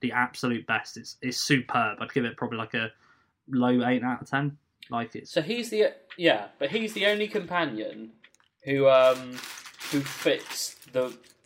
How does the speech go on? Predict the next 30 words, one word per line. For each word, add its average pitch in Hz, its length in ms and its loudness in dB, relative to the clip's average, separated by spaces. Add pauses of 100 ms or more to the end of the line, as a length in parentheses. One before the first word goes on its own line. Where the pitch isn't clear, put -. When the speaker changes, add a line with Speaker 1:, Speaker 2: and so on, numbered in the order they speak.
(180)
Speaker 2:
the 156 80 -4
sort 143 200 2
of - 100 -10
weird 147 280 4
direction 139 520 0
that 113 240 -4
they 113 140 -4
took 113 260 -8
the 117 100 -8
Thirteenth 113 460 -4
Doctor 110 320 -2
in, - 640 -12 (120)
with - 120 2
a - 40 -8
sort 117 260 -6
of - 40 -20 (540)
kooky, 147 420 6
slightly 127 380 0
pantomime-ish 113 1120 -4 (240)
behaviour. 117 420 -6 (480)
Like, - 80 0
he 151 140 2
suits - 460 2
that 107 280 -6
because 120 240 -10
that's 120 240 -4
the 123 160 -4
only 117 160 -10
kind 113 180 -10
of 110 100 -14